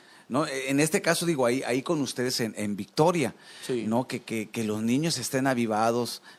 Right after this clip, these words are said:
Speaker 1: que los jóvenes y, y, y que todos de la mano van a ser familias obviamente fortalecidas, ¿no? Entonces, e-, ese es un, un, un buen, un buen trabajo. ¿Estudiaste esa escuela bíblica?
Speaker 2: Sí, estudié con mi esposa, este, en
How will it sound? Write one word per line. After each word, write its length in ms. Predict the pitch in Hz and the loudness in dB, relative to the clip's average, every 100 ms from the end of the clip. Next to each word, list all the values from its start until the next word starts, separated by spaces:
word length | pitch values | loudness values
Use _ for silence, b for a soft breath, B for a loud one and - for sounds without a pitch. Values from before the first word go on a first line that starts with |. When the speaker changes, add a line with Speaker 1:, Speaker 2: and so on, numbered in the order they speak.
| - | -12
Speaker 1:
que 140 | 98 | -8
los 180 | 98 - | -6 -6
jóvenes 540 | 107 131 147 139 113 | -2 0 0 -2 -2
y, 60 | 117 | -4
y, 240 | 110 117 120 | -8 -12 -12
y 20 | |
que 160 | - 107 | -8 -6
todos 340 | - 160 208 185 | 4 6 8 6
de 80 | 156 | 6
la 80 | |
mano 320 | 143 147 190 175 123 | 6 4 2 -4 -4
van 160 | 110 | -2
a 40 | 117 | 0
ser 140 | 175 | -2
familias 440 | 156 196 165 165 160 | 0 2 2 2 2
obviamente 400 | 160 147 139 156 | 4 2 0 -2
fortalecidas, 880 | - 123 - 110 101 - 156 156 107 | -2 -2 -2 -2 -2 -2 0 2 0
¿no? 340 | 107 123 175 175 B B B B | 0 0 0 -4 B B B B
Entonces, 480 | 110 127 120 143 117 | -6 -4 -2 -2 0
e-, 260 | 117 143 143 | -2 0 0
ese 120 | 180 | -2
es 120 | 160 | -2
un, 180 | 170 165 | -4 -4
un, 180 | 143 147 | -2 -2
un 260 | 143 151 143 | 0 -2 2
buen, 340 | 139 139 123 - b b | 4 4 0 -6 b b
un 160 | 117 127 | -4 2
buen 180 | 143 143 | 2 2
trabajo. 500 | 127 120 151 - 113 B | 0 2 2 0 -12 B
¿Estudiaste 480 | 151 139 147 180 185 | -6 -4 0 0 0
esa 100 | 165 | -2
escuela 760 | 151 170 165 156 135 117 104 101 | -2 -2 -2 2 2 2 -2 -8
bíblica? 420 | - 190 180 117 - | 0 0 0 -6 -10
Speaker 2:
Sí, 320 | - 156 202 - | 0 0 0 -6
estudié 400 | 143 - 143 147 | -8 -4 -2 0
con 160 | 185 190 | -2 -4
mi 80 | |
esposa, 540 | 156 - 143 196 - - - | -6 -4 -2 -2 -4 -8 -10
este, 800 | 131 131 - 131 120 117 113 92 - | -4 -4 -2 -2 0 2 0 -4 -12
en 100 | - | -6